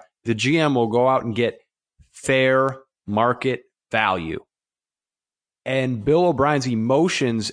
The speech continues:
and disdain for DeAndre Hopkins clouded his judgment.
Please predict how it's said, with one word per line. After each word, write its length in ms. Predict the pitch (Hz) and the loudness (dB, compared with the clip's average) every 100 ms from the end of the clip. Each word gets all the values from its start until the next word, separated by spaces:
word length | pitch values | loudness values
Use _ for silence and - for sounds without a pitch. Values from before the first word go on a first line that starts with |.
| 123 | -4
and 180 | 120 | -4
disdain 880 | 110 120 - - 143 156 147 143 131 - | -2 -4 -4 -2 0 2 0 0 -4 -4
for 320 | - 123 113 | 0 2 2
DeAndre 480 | 107 113 113 107 101 | 2 0 0 0 0
Hopkins 720 | 120 175 - 104 101 101 - _ _ _ _ _ | 2 0 0 -4 -4 -6 -12 _ _ _ _ _
clouded 540 | - 135 175 208 202 | -4 2 2 2 0
his 220 | 180 170 | 0 -2
judgment. 680 | 131 139 131 - 60 - _ | 0 0 0 -4 -10 -14 _